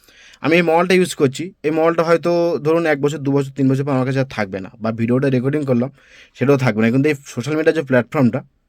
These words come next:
এখানে কিন্তু অনেক দিন ধরে থেকে যাবে। হয়তো আমার ছেলে বড় হয়ে সেও দেখতে পাবে এখানে যে আমি হাতে খড়ি দিয়েছিলাম, কত তারিখ, কী সময়, কী হয়েছিল সবাই মিলে, কী করছিল। তো এটা হয়তো স্মৃতি বন্ধুরা, কারণ দেখুন, আ-, আমাদের সময় হাতে খড়ি আমরা দিয়েছি, তখন হয়তো সোশ্যাল মিডিয়া বা এসব কিছু ছিল না,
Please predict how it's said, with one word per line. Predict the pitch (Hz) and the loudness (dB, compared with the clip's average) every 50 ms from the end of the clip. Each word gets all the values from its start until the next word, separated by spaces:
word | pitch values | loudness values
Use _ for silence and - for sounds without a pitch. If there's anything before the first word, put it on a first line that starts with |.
| _ _ _ _ _ _ _ | _ _ _ _ _ _ _
এখানে | - 113 131 135 135 | -4 0 2 2 2
কিন্তু | 135 143 143 139 | 2 0 0 0
অনেক | 131 131 135 139 139 | 2 2 0 0 -2
দিন | 151 151 | -4 -2
ধরে | 151 151 135 | 0 0 0
থেকে | 135 117 104 98 98 | -2 -4 -6 -6 -6
যাবে। | 95 90 82 - - _ _ _ _ _ _ _ _ _ _ _ | -8 -8 -12 -14 -20 _ _ _ _ _ _ _ _ _ _ _
হয়তো | _ 123 131 135 147 147 | _ 0 0 2 2 2
আমার | 143 147 143 | 2 2 0
ছেলে | - - 147 139 | -2 0 0 2
বড় | 123 113 117 127 135 | 2 2 2 2 4
হয়ে | 147 160 151 | 4 4 2
সেও | 139 - 147 143 139 | 2 2 2 2 2
দেখতে | 131 120 120 - - | 2 0 -2 -2 0
পাবে | 123 120 120 120 113 | 0 2 2 2 0
এখানে | 117 120 120 160 - _ _ _ _ _ _ _ _ - | 0 0 -2 -2 -4 _ _ _ _ _ _ _ _ -6
যে | 117 117 | -2 2
আমি | 117 120 127 127 127 | 2 4 4 4 2
হাতে | 117 113 113 117 135 | 2 0 -2 -2 0
খড়ি | 123 135 131 123 | 0 0 2 2
দিয়েছিলাম, | 123 127 120 135 127 123 120 | 2 2 2 2 0 0 0
কত | 117 117 117 | 0 -2 -2
তারিখ, | 120 117 120 117 117 117 - | 0 0 0 0 0 -2 -2
কী | - 123 113 | -2 -4 -4
সময়, | - 127 120 117 113 | -2 -2 -2 -2 -2
কী | - - 120 113 113 - | -4 -4 -4 -4 -4 -4
হয়েছিল | 113 110 113 113 - 123 113 | -2 -2 -2 -2 -2 -4 -4
সবাই | 107 - 120 117 113 113 | -4 -4 -4 -2 -2 0
মিলে, | 113 110 107 104 104 _ _ _ - - - _ _ | 0 0 -2 -4 -6 _ _ _ -20 -20 -20 _ _
কী | - 117 107 | -8 -4 -2
করছিল। | 113 110 104 - - 104 90 95 - _ _ _ _ _ _ _ _ _ _ _ _ _ _ _ | 0 0 0 -2 -6 -14 -14 -14 -16 _ _ _ _ _ _ _ _ _ _ _ _ _ _ _
তো | - 214 220 | -4 -2 0
এটা | - 156 - 196 | 0 2 4 4
হয়তো | 196 202 190 208 | 4 6 4 4
স্মৃতি | - - - 202 185 143 135 123 | 2 2 0 0 2 2 2 2
বন্ধুরা, | 120 123 117 110 113 110 113 | 4 4 4 4 2 2 0
কারণ | 156 165 180 180 | 0 -2 0 2
দেখুন, | 190 208 208 214 214 - - - | 2 4 4 4 2 0 -6 -6
আ-, | |
আমাদের | 170 165 160 175 185 190 190 185 | -6 -4 -4 -2 -2 -2 -2 -4
সময় | - 196 196 185 | -2 -2 -2 0
হাতে | 175 185 170 190 | 0 0 0 0
খড়ি | 185 190 190 185 | 0 0 2 0
আমরা | 175 175 180 | 0 -2 -2
দিয়েছি, | 165 147 165 175 165 170 | -2 -4 -4 -4 -4 -2
তখন | 165 160 160 165 | -2 -2 -2 -2
হয়তো | 165 160 151 143 | -4 -4 -6 -6
সোশ্যাল | 143 143 147 151 | -6 -4 -4 -4
মিডিয়া | 151 156 151 147 147 | -4 -2 -2 -2 0
বা | 143 143 143 | 0 0 -2
এসব | 135 135 156 147 139 | -2 -4 -4 -6 -6
কিছু | 151 151 139 | -6 -8 -6
ছিল | - - 151 151 | -6 -4 -2 -2
না, | 147 143 135 | 0 0 -2